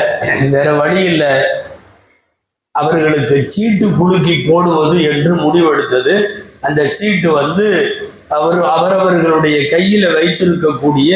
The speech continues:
எழுதுகோலை அவர்கள் தூக்கி போட வேண்டும் அப்படிங்கிற மாதிரி அன்னைக்கு ஒரு சிஸ்டம், சீட்டு குலுக்கி போடுற சிஸ்டம் அன்னைக்கு அப்படி இருந்துச்சு.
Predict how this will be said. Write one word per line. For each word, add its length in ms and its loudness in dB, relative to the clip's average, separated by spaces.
எழுதுகோலை 880 0
அவர்கள் 400 0
தூக்கி 440 0
போட 260 0
வேண்டும் 460 -2
அப்படிங்கிற 540 0
மாதிரி 380 0
அன்னைக்கு 420 0
ஒரு 120 2
சிஸ்டம், 420 0
சீட்டு 340 0
குலுக்கி 260 2
போடுற 360 0
சிஸ்டம் 280 -2
அன்னைக்கு 360 0
அப்படி 260 2
இருந்துச்சு. 360 -2